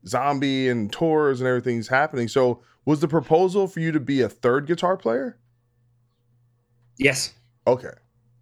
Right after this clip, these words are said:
Speaker 1: I can't, I, I
Speaker 2: A-,
Speaker 1: couldn't remember.
Speaker 2: apparent,
Speaker 1: I
Speaker 2: I think.
Speaker 1: Yeah.
Speaker 2: But,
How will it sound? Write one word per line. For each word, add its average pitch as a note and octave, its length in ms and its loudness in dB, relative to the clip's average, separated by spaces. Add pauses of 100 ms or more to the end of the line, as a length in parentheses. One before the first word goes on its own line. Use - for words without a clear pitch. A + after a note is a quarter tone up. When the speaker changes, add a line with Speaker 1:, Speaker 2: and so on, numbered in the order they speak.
(140)
Speaker 1:
I - 40 -18
can't, C3+ 300 -4
I, A2+ 60 0
I B2 280 2
Speaker 2:
A-, A#2+ 40 2
Speaker 1:
couldn't F3+ 220 2
remember. F#3 200 6
Speaker 2:
apparent, E3 180 4
Speaker 1:
I A#2+ 80 4
Speaker 2:
I C3 40 0
think. A#2+ 520 -2 (120)
Speaker 1:
Yeah. A2 360 0 (1160)
Speaker 2:
But, C#3 280 4